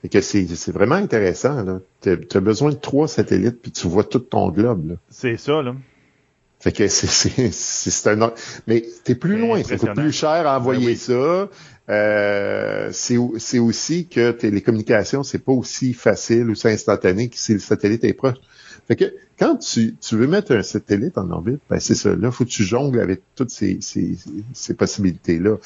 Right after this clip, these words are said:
Speaker 1: Puis il y en a d'autres, là. On pourrait
Speaker 2: Plus c'est loin,
Speaker 1: penser
Speaker 2: plus
Speaker 1: à
Speaker 2: que l'interurbain est difficile à, il coûte
Speaker 1: Oui,
Speaker 2: cher.
Speaker 1: c'est ça, <laughs> exactement.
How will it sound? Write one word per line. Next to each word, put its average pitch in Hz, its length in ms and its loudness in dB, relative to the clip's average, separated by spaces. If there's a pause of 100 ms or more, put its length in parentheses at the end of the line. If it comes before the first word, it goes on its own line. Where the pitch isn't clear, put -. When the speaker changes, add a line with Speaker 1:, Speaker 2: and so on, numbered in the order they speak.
(220)
Speaker 1:
Puis 113 80 -2
il - 20 4
y 120 40 2
en 135 120 0
a 113 100 4
d'autres, 107 380 0
là. 87 100 -8
On 87 120 -10
pourrait 98 360 -2 (680)
Speaker 2:
Plus 180 120 2
c'est 165 220 -2
loin, 143 140 0
Speaker 1:
penser 156 280 0
Speaker 2:
plus 117 100 0
Speaker 1:
à 101 140 0
Speaker 2:
que 95 60 2
l'interurbain 139 800 0
est 135 60 -2
difficile 127 400 -4
à, 104 440 -2
il 160 40 2
coûte 160 120 4
Speaker 1:
Oui, 175 240 2
Speaker 2:
cher. 131 180 2
Speaker 1:
c'est 147 260 -2
ça, 139 380 -2 (100)
<laughs> - 100 -6
exactement. 110 840 -2